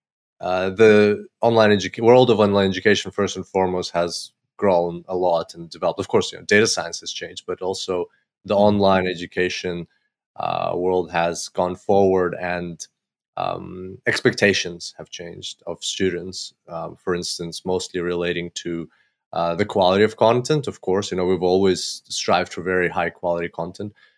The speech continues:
Speaker 1: Um, so we kind of were always confident about that. But another thing that has changed is, um, ti-, times. Like, everybody has less and less time. It's, it's a stark difference to what it was seven years ago when,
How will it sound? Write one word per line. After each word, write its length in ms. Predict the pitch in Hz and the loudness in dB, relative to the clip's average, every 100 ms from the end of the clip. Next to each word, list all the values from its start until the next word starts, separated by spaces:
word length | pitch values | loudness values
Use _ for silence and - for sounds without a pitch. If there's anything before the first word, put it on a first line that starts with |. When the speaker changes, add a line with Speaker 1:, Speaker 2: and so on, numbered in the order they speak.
| _ _ | _ _
Speaker 1:
Um, 460 | 90 87 87 85 82 | 0 0 0 -6 -8
so 460 | - 98 92 92 - | 0 2 4 0 -4
we 100 | 110 101 | -8 0
kind 220 | 117 117 | 2 2
of 180 | 104 - _ _ _ _ _ | 0 -4 _ _ _ _ _
were 180 | 110 101 | 0 2
always 240 | 98 104 - | 4 4 2
confident 400 | 107 101 95 90 | -2 -2 -4 0
about 300 | 90 85 - | 0 0 0
that. 320 | 98 87 - | 0 0 -2
But 260 | 90 - _ _ _ _ | -4 -4 _ _ _ _
another 300 | 95 110 110 | 0 4 4
thing 460 | 107 101 95 95 92 _ | 2 0 0 -2 -8 _
that 180 | 90 87 | -6 -6
has 160 | 92 - | -6 -6
changed 440 | - 107 98 - | 0 0 0 -4
is, 360 | 92 87 80 - _ _ _ _ 87 | -4 -4 -6 -14 _ _ _ _ -6
um, 580 | 87 87 85 85 85 - | -4 -2 -2 -4 -8 -4
ti-, 420 | 107 101 95 95 | 2 4 2 0
times. 520 | - 104 92 85 82 92 | -2 0 0 -2 -6 -4
Like, 100 | 101 | 0
everybody 320 | 107 110 104 | 2 4 4
has 240 | 98 90 85 | 4 -2 -2
less 360 | 98 98 - | -2 -2 -2
and 100 | 92 | -6
less 280 | 90 92 - | -4 -4 -6
time. 440 | - 82 90 117 147 _ _ _ | -6 -4 -2 -4 -8 _ _ _
It's, 320 | 90 85 - 101 90 _ | -10 -6 -6 -8 -12 _
it's 300 | 98 - - - _ _ 92 | -8 -6 -8 -14 _ _ -8
a 340 | 92 90 87 82 _ _ _ | -4 -4 -6 -12 _ _ _
stark 560 | - - 131 110 107 - | -10 -2 4 4 4 0
difference 520 | 107 95 101 92 90 - | -4 -4 -6 -6 -8 -6
to 160 | 98 | -4
what 160 | 90 92 | -2 0
it 40 | |
was 160 | 90 - | -2 -2
seven 200 | 95 90 | -2 0
years 220 | 110 117 | 2 2
ago 260 | 104 95 92 | 2 2 2
when, 180 | 90 | -2